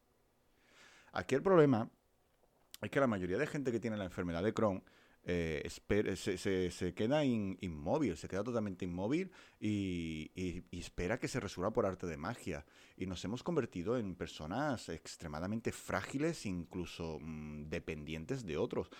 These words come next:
"Doctor, eh, cúreme". ¿Qué haces tú? ¿Qué haces tú para, mm, para, para mejorar tu vida? O sea, la enfermedad es crónica. ¿Qué haces tú para mejorar tu vida? Si tu vida depende de buenos hábitos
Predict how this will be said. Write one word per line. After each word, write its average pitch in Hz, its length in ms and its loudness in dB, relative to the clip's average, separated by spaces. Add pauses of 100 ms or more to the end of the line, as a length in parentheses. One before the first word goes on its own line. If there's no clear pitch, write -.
(120)
"Doctor, 139 480 2 (160)
eh, 120 240 6
cúreme". 151 460 4 (340)
¿Qué 160 120 0
haces - 320 -6
tú? - 120 -14 (1080)
¿Qué 170 100 2
haces 80 260 -2
tú 76 160 -10
para, 76 440 -4 (180)
mm, 78 240 -10 (400)
para, 85 260 -4
para 85 240 0
mejorar 82 400 -4
tu 78 120 -8
vida? 73 260 -8 (120)
O - 40 -20
sea, 110 120 2
la 92 60 2
enfermedad 98 440 -2
es - 120 -6
crónica. - 480 -8 (1120)
¿Qué 117 80 4
haces 104 180 0
tú - 100 -6
para 82 160 -2
mejorar 76 360 -6
tu 80 100 -8
vida? 62 280 -12 (520)
Si 117 180 0
tu 107 140 0
vida 92 300 4
depende 90 420 0
de 82 120 -2
buenos 85 360 0
hábitos 208 540 2